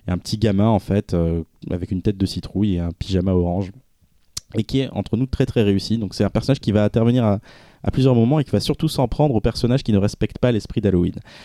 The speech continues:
Euh, voilà. Bah, euh, le film est, est super attachant, comme je l'ai dit tout à l'heure, et, euh, j'ai pas grand-chose à dire à part que c'est pour moi un, un petit film d'Halloween, euh, qu'on regarde entre potes, qui est très léger,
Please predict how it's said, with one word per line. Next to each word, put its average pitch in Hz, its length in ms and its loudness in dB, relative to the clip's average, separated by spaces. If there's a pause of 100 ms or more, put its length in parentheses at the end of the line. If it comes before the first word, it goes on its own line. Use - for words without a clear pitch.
(320)
Euh, 101 560 4
voilà. 80 260 0
Bah, 101 120 0
euh, 107 680 2
le 127 140 2
film 151 320 -4
est, 107 280 0
est 101 180 -4
super - 400 -4
attachant, 104 540 -2
comme 107 160 -2
je 104 60 -8
l'ai 101 80 -4
dit 98 300 -6
tout - 180 -8
à 87 60 2
l'heure, 101 460 2
et, 92 240 4
euh, 85 420 0
j'ai 90 140 -4
pas 117 180 0
grand-chose 117 460 -2
à 107 80 2
dire 104 240 -2
à 95 60 -2
part - 240 -4
que 101 120 0
c'est - 220 -6
pour 101 160 -4
moi 104 420 0 (260)
un, 95 80 -4
un 90 40 -2
petit - 180 -2
film 143 220 -2
d'Halloween, 117 600 4
euh, 92 600 2
qu'on - 160 -4
regarde 104 340 2
entre 98 220 -2
potes, 95 320 0
qui - 100 -8
est 90 40 0
très - 180 -2
léger, 95 380 2